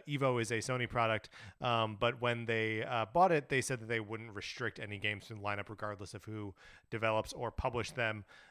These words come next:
Um, their, their statement, uh, reads, uh, "Since two thousand seven, we've, we've seen historic Super Smash Brothers moments created at Evo events.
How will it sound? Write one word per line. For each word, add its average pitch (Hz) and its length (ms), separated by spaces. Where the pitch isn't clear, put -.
Um, 110 440
their, 131 320
their 147 220
statement, 127 600
uh, 107 320
reads, 110 400
uh, 113 160
"Since 127 220
two 185 100
thousand 156 280
seven, 151 340
we've, 135 220
we've 127 240
seen 147 220
historic 165 640
Super 151 300
Smash 147 260
Brothers 139 280
moments 123 320
created 104 400
at 107 100
Evo 120 260
events. 143 400